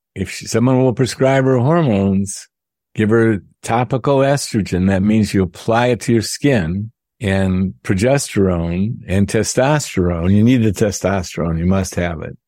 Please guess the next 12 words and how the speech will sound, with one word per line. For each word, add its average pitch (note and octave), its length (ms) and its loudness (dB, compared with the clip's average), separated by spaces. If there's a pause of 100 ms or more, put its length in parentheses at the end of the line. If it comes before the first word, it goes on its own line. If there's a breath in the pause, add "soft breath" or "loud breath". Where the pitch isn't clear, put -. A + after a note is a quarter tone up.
(300)
Then A#2 380 2
a G#2 80 2
woman C3 320 2
can G#2 360 0 (100)
pretty G#3 160 2
much B2 440 0
get G#2+ 220 0
close D3+ 540 0
to A2 140 -2
the G2+ 120 2
right G2+ 320 0
dose. G#2+ 560 0